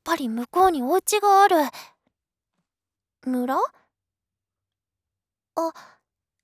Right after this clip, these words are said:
先生がお話ししてきてくれるの？わかった。じゃあ、私は近くでミレイにブラシかけとくね。あと、万が一、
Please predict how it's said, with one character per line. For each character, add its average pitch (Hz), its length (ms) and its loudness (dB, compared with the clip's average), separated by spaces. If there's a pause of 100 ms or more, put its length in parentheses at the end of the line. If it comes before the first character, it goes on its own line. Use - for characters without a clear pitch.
(200)
先 466 280 -6
生 508 140 -2 (140)
が 277 320 -2
お 240 80 -2
話 320 500 -4
し - 60 -6
し - 40 -8
て 339 140 -4
き - 80 -20
て 302 140 -6
く - 160 -14
れ 214 120 -10
る 208 120 -10
の？ 190 80 -14
わ 214 160 -10 (1300)
か 302 140 -6
っ - 100 -12
た。 - 160 -12 (1120)
じ 233 160 -8
ゃ 233 220 -8
あ、 - 80 -10 (460)
私 269 360 -4
は 330 160 2
近 - 300 -6
く 269 100 -14
で 208 200 -10 (420)
ミ 415 120 -2
レ 427 160 0
イ 330 40 -2
に 233 180 -4
ブ 262 140 -2
ラ 415 100 2
シ - 160 -6
か 285 140 -8
け 262 100 -6
と 196 80 -12
く - 100 -18
ね。 233 220 -8 (1400)
あ 262 140 -14
と、 214 240 -18 (1200)
万 302 320 -6
が 302 100 -6
一、 214 460 -12